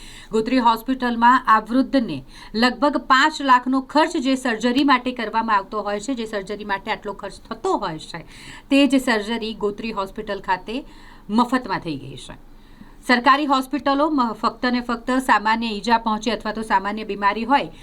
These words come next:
તો જ કામમાં લાગે છે, એ વાતને ગોત્રી હોસ્પિટલે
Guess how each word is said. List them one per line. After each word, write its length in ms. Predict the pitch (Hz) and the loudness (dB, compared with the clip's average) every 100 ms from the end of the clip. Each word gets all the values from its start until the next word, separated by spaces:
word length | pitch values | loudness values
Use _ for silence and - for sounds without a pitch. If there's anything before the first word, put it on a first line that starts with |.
| - - | -16 0
તો 140 | 277 | 0
જ 100 | 247 | 2
કામમાં 400 | 247 226 220 226 | 2 2 2 0
લાગે 320 | 220 196 254 | 2 2 2
છે, 280 | 262 - 147 - - - | -2 -4 -12 -14 -20 -6
એ 80 | 226 | -2
વાતને 600 | 233 214 233 277 233 151 - - | 4 4 4 -2 -6 -10 -18 -8
ગોત્રી 300 | 196 240 254 | -2 0 0
હોસ્પિટલે 680 | 233 220 214 240 247 254 190 | 0 0 -2 -6 -4 -4 -6